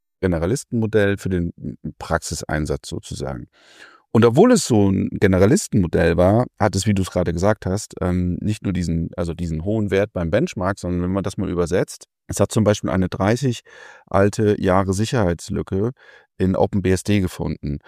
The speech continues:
Es hat eine über zehn Jahre alte, äh, Sicherheitslücke in F F M pack gefunden. Das sind beides, also Open B S D als Betriebssystem, aber F F M pack als, ähm, Encoding, wie sagt man,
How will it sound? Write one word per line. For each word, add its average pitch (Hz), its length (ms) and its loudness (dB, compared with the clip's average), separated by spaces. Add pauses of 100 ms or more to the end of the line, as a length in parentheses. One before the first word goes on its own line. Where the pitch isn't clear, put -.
(220)
Es - 120 -6
hat 98 140 0
eine 98 200 6
über 120 300 4
zehn 135 400 4
Jahre 82 380 2
alte, 78 520 -2
äh, 82 140 -2
Sicherheitslücke 78 840 -4
in 76 240 0
F 90 140 0
F 85 160 0
M 87 340 0
pack - 360 -4
gefunden. 135 640 -2
Das - 140 -6
sind 92 240 -2
beides, 92 360 0
also 78 180 -2
Open - 200 -4
B 76 80 -2
S 73 100 -4
D 98 180 0
als - 200 -4
Betriebssystem, 98 640 -4
aber 80 200 0
F - 120 -2
F 78 100 -2
M 87 160 0
pack 87 200 -4 (380)
als, - 400 -4
ähm, 78 540 2
Encoding, 107 760 4 (460)
wie 82 80 -6
sagt 87 220 -2
man, 85 320 -4